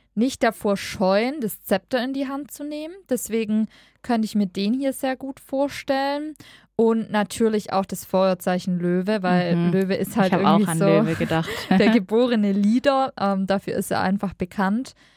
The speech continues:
Speaker 1: Ähm, Steinbock würde ich auch noch ganz klassisch sagen, wobei beim Steinbock, glaube ich, eher dann kleinere Gruppen wahrscheinlich in Frage kommen.
Speaker 2: Mhm.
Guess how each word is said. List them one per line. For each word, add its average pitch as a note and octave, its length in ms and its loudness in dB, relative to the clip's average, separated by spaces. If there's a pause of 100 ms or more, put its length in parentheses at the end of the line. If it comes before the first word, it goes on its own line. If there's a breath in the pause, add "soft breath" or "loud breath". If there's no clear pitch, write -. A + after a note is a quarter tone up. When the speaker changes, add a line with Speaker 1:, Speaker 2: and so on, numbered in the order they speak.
(360 soft breath)
Speaker 1:
Ähm, G#3 1120 0 (460)
Steinbock A3+ 720 -2
würde A3+ 160 0
ich - 160 -10
auch A#3 100 2
noch A#3+ 180 -4
ganz A#3 300 -4
klassisch A3+ 380 -4
sagen, A3+ 580 -4
wobei G3 320 0
beim G3 180 -2
Steinbock, G3 600 -2
glaube F#3+ 420 -2
ich, F3+ 400 -8 (1080)
eher G3 520 0 (480)
dann F#3 240 -4
kleinere F#3 540 -2
Gruppen F#3 380 -6
wahrscheinlich F3+ 520 -2
in F#3 140 -6
Frage F3+ 480 -4
kommen. F#3+ 500 -2 (500)
Speaker 2:
Mhm. G3+ 380 0